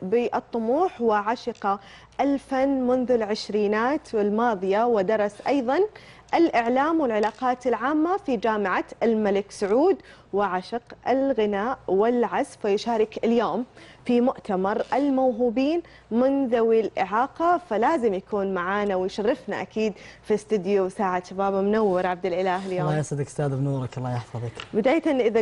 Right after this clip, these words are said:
Speaker 1: قلنا عبد الإله عرفنا عن نفسك، ك-، إيش ممكن نتعرف؟
Speaker 2: آم، أنا، أنا إنسان عادي، يعني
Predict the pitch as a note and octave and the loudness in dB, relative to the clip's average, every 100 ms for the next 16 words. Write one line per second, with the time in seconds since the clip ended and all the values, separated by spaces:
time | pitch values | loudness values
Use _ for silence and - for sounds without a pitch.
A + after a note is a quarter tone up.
0 | A3+ D4 C#4 B3+ A#3 G3 A3+ A#3 D4 C4 | 2 2 2 2 -2 -2 -2 0 0 0
1 | A#3 C4 - G#3+ F3+ G3 G3 G#3+ - F3+ | -2 -2 -2 -4 -2 -2 -4 -6 -8 -6
2 | F3 - - - - A#3 A#3 - G#3+ G3 | -6 -8 -14 -20 -6 -4 -2 -4 -4 -4
3 | F#3 E3+ F3+ F3 - - D3+ C#3+ C3+ B2+ | -6 -8 -6 -8 -8 -4 0 0 0 0
4 | B2 A#2+ A2+ G2 - - - - - - | 0 -2 -4 -8 -20 -20 -20 -20 -20 -20
5 | - - - - E3+ F#3+ F3+ E3+ E3 G3 | -20 -20 -20 -10 0 2 2 0 0 0
6 | F#3+ G3 E3+ D3 B2+ C#3 - - - - | 2 2 2 0 0 -4 -6 -20 -20 -20
7 | - - C3+ C3 C3 C3 B2+ A#2+ | -18 -6 -2 0 0 0 0 -2